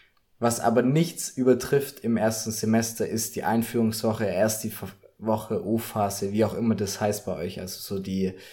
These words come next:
eine, also das eine Woche mit Programm sozusagen von älteren Semestern. Und das ist wirklich Pflicht. Also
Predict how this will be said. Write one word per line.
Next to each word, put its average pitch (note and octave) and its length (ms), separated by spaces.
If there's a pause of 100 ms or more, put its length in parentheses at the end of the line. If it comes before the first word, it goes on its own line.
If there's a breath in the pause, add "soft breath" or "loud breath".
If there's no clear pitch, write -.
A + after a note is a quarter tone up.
(1300 soft breath)
eine, G#2+ 520 (280)
also G#2+ 300
das G#2+ 240 (240)
eine A#2+ 260
Woche A#2 220
mit A2 200
Programm G2 500
sozusagen E2+ 600
von G2 260
älteren F#2+ 440
Semestern. E2+ 600
Und F#2 320 (540 soft breath)
das C#3+ 200
ist A#2+ 220
wirklich B2 460
Pflicht. - 580
Also A2 340